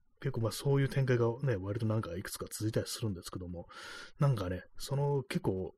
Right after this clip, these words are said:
ね、よくね、あの手のね、文明崩壊ものだと、やばいところでもなんとかして生き延びるみたいなね、なんかそういう、まああの、ね、あの展開、展開というかなんていうか、そういう人々が出てきたりするんですけども、そのメトロエクソダスは割と容赦ないですね。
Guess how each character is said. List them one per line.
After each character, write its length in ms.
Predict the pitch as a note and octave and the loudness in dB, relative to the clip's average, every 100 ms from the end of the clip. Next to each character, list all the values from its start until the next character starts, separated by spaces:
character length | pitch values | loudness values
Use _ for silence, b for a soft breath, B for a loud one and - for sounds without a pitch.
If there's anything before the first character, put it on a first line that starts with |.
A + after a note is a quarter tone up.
| - | -6
ね、 300 | A2 G2+ - _ - _ _ - b b b b b _ | -4 -4 -8 _ -20 _ _ -18 b b b b b _
よ 100 | - | -4
く 100 | D#3+ | 4
ね、 60 | B2 | 6
あ 160 | G#2+ A#2+ | 6 4
の 120 | D3+ | 4
手 140 | F3+ | 6
の 80 | C#3 | 6
ね、 120 | F#2+ | 4
文 260 | F#2 B2 C#3 | 4 4 6
明 120 | C#3+ | 6
崩 340 | B2 C3 C3 | 4 4 4
壊 20 | C3 | 4
も 80 | |
の 100 | B2+ B2+ | 4 2
だ 120 | B2+ | 0
と、 360 | G2 F2 E2 - - A2 G#2 | -2 -4 -6 -10 -10 -8 -2
や 160 | A2 B2+ | 0 4
ば 140 | E3+ | 6
い 80 | F3 | 6
と 100 | F3 | 6
こ 120 | E3+ | 6
ろ 60 | D#3+ | 4
で 60 | |
も 80 | F#2+ | 4
な 160 | F#2 A2+ | 2 0
ん 80 | |
と 140 | A#2+ - | -2 -6
か 100 | - | -8
し 80 | - | -6
て 80 | F2+ | -4
生 80 | A2+ | 2
き 40 | |
延 80 | A2+ | 4
び 60 | A2 | 4
る 80 | |
み 80 | F2 | 2
た 120 | F2 | -4
い 40 | D#2+ | -6
な 80 | E2 | -6
ね、 120 | - - - | -10 -14 -6
な 80 | G2 | -6
ん 60 | |
か 100 | F2+ | -6
そ 220 | - B2 B2+ | -6 -2 2
う 80 | |
い 240 | B2+ B2 A#2+ | 4 6 6
う、 60 | |
ま 140 | A#2 A2 | 6 4
あ 120 | F2 | 2
あ 40 | |
の、 360 | F2 F2 - F#2 - - | -6 -8 -10 -14 -6 -2
ね、 180 | F#2+ - - - | -2 -6 -18 -12
あ 80 | G2 | -8
の 100 | F#2+ | -4
展 160 | F#2+ A2 | 0 2
開、 240 | G#2 A2 - | 2 2 2
展 160 | A2+ | 2
開 100 | G#2+ | 0
と 80 | G2 | 0
い 60 | - | -4
う 20 | |
か 80 | F#2+ | -6
な 120 | F#2+ | -6
ん 20 | |
て 60 | F#2 | -8
い 20 | |
う 40 | |
か、 120 | - - B B B | -10 -12 B B B
そ 160 | - - | -2 2
う 40 | |
い 40 | A#2 | 4
う 20 | |
人 120 | - | 4
々 140 | A#2+ - | 2 0
が 100 | F2+ | 0
出 80 | |
て 40 | B2 | 0
き 80 | - | 0
た 80 | |
り 60 | F2 | -6
す 120 | - | -2
る 80 | A#2 | -2
ん 40 | G2+ | -2
で 100 | F2+ | -6
す 60 | |
け 80 | - | -8
ど 100 | F#2 | -6
も、 220 | F2+ F2+ - _ _ _ B2 | -6 -8 -12 _ _ _ -6
そ 140 | - | 0
の 40 | G#2+ | 2
メ 140 | B2 | 4
ト 100 | E3+ | 4
ロ 80 | D#3+ | 4
エ 60 | |
ク 80 | D#3 | 2
ソ 140 | - G2 | 0 -2
ダ 40 | |
ス 80 | G2+ | -2
は 60 | |
割 120 | F#2 A2 | -2 0
と 80 | |
容 200 | G#2 A#2 | 6 6
赦 120 | C#3 G2 | 6 2
な 120 | F2+ | -6
い 20 | |
で 100 | E2 | -8
す 140 | - | -12
ね。 60 | D#2+ | -12